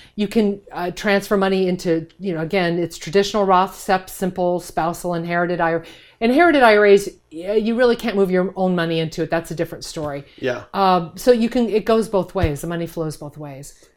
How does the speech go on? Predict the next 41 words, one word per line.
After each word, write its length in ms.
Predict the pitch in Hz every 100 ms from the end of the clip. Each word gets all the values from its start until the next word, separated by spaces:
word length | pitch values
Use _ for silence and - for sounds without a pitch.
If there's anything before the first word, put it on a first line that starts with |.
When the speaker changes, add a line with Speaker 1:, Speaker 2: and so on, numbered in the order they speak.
| -
Speaker 2:
Now, 140 | 147
I've 100 | 165
heard 120 | 175
of 120 | 135 -
people, 340 | 123 120 117
and, 220 | 120 123
you 60 | 123
know, 60 | 113
maybe 220 | 123 127
you've, 240 | 113 101 -
you've 160 | 117 107
heard 140 | 104
of 80 | 101
it 100 | 104
too. 160 | - 104
I'm 120 | 110
sure 260 | - 110 117
you've 160 | 123 -
heard 140 | 110
of 140 | 98
the, 200 | 104 101
uh, 120 | 101 98
checkbook 600 | - 135 - - 107 - 104
I 100 | 107
R 180 | 101 104
A. 180 | 92
Speaker 1:
Oh 180 | 208 208
gosh, 340 | 175 135 143 -
which 240 | 240 240
is 120 | 247
a 60 | 233
terrible 520 | - 233 233 262 277
name. 520 | 262 269 277 277 202
There 140 | 185 214
is 220 | 262 269
Speaker 2:
Yeah. 140 | 226
Speaker 1:
no 180 | 269 254
checkbook 460 | 240 240 240 233 220
I 140 | 214
R 120 | 214
A. 80 | 180